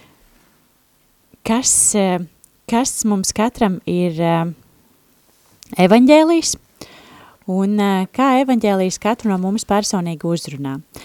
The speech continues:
Mēs raidījumā izmantojam mūsu kustības dibinātāja Guillermo Džakvintas radīto metodi eksplozīvais evaņģēlijs, kad mēs ļaujam evaņģēlijam, eh,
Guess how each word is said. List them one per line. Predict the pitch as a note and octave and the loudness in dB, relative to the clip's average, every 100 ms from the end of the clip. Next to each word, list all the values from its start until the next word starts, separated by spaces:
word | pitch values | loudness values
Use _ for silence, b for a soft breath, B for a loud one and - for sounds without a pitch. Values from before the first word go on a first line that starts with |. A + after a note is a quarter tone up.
| B B B B | B B B B
Mēs | F#3 C4+ G4 - | 0 2 2 0
raidījumā | G#3+ F3+ A#3 B3 F#3+ E3+ | 2 2 2 0 -2 -4
izmantojam | F3 F#3+ E3+ E3 E3 E3 E3 E3 | -6 -8 -8 -6 -6 -4 -6 -6
mūsu | E3 G3+ - | -6 -6 -6
kustības | F#3 A3 A3 D#3+ | -6 -2 -2 -2
dibinātāja | D#3+ A3+ G#3+ F3+ E3+ D#3 D3+ | -4 -2 -2 -2 -4 -4 -4
Guillermo | D#3+ D#3+ D#3+ G#3 A#3+ E3+ | -4 -2 -2 0 0 0
Džakvintas | D#3+ - E3+ F#3+ B3 A#3+ - - b b b b | -6 -4 -2 0 0 -2 -6 -12 b b b b
radīto | E3+ F#3 F3+ D#3+ F3 D#3 | -2 0 0 -2 -2 -2
metodi | D#3+ A3+ - G#3 F3+ F3 - B B B | 0 -2 2 2 2 0 -6 B B B
eksplozīvais | F3+ A#3+ - G3 E3 E3+ E3 D#3+ F#3+ | 0 0 -2 -4 -2 -2 -2 -2 -2
evaņģēlijs, | D#3+ D3+ D3+ D3+ D#3 D#3+ - | -2 -4 -4 -4 -4 -6 -8
kad | - E3+ | -10 -8
mēs | D#3+ - | -6 -2
ļaujam | F3 G3 B3+ A#3 F#3 - b b b b b _ | -2 0 2 0 -2 -6 b b b b b _
evaņģēlijam, | D#3+ A3 A#3+ F#3 F3+ F3+ F3+ F3 E3 E3 E3 | 0 2 2 2 2 2 2 0 -2 -4 -4
eh, | E3 E3 | -4 -6